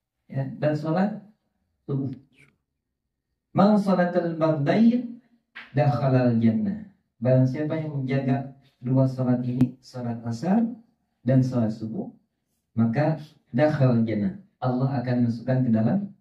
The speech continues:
surganya Allah Subhanahu wa Ta'ala. Masya Allah. Nah, inilah kenikmatan kita hadir di majelis subuh, hadir di waktu fajar.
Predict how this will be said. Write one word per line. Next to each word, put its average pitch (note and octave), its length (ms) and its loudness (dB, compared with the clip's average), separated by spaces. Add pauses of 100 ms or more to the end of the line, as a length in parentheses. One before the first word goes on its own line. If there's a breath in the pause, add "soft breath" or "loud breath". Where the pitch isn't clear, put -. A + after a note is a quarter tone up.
surganya G#2+ 720 0
Allah F#2+ 160 -10
Subhanahu - 400 -20
wa - 80 -20
Ta'ala. - 0 - (420)
Masya G#2+ 400 -2
Allah. F#2 240 -8 (560)
Nah, G#2 80 4
inilah E3 480 4 (240)
kenikmatan C3+ 640 -2
kita - 480 -6 (640)
hadir D#3 480 -2
di D3+ 240 -4
majelis B2+ 480 -2
subuh, E3+ 240 -4 (560)
hadir C#3 400 -2
di D#3+ 400 -8 (140)
waktu C3+ 340 -2
fajar. D#3 480 0